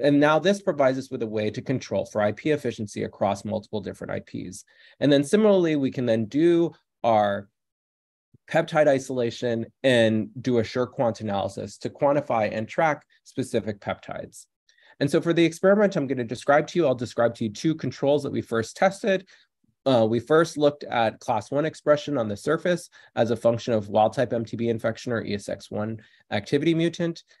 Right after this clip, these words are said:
And what we found is that there is no difference in class one expression on the surface of these macrophages at the time point that we analyzed, as well as no difference in bacterial burden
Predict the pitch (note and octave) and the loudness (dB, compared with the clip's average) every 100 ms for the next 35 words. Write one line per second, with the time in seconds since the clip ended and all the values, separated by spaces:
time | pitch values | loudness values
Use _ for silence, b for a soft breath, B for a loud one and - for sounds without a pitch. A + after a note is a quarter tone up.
0 | b B2 B2 A#2 D3 D#3+ D#3+ C#3+ A#2+ A2 | b 0 0 2 2 2 0 -2 -4 -4
1 | G#2 A2+ A2+ C#3+ E3 C#3 C3+ C3+ C#3 - | -4 -2 2 2 2 -2 -2 -4 -4 -8
2 | - A#2+ A2+ - A2 G#2 A#2 A#2 C3 - | -8 -6 -4 -2 -2 -2 -4 -4 -4 -4
3 | B2 - C3+ G#2+ G2 G#2+ G#2 B2 A#2+ C3 | -4 -4 -6 -6 -6 -8 -8 -8 -6 -4
4 | A#2+ G#2 G2+ G2+ G#2+ G#2+ G#2 G2+ A2 - | -2 -4 -4 -6 -8 -6 -6 -6 -8 -10
5 | G2 - B2 A2+ C#3+ A#2+ G2+ G#2 G2 G2 | -12 -6 -6 -2 -4 -4 -4 -4 -6 -6
6 | A2 - b b b B2 C3+ C3+ B2+ C#3 | -8 -12 b b b 0 4 2 2 0
7 | F3 D#3+ D#3 D3+ C3+ G#2+ F2+ F#2 - G#3 | 2 -2 -2 -4 -4 -6 -6 -10 -8 -2
8 | G3 A2+ G#2+ G2+ G#2 | -2 0 -2 -2 -6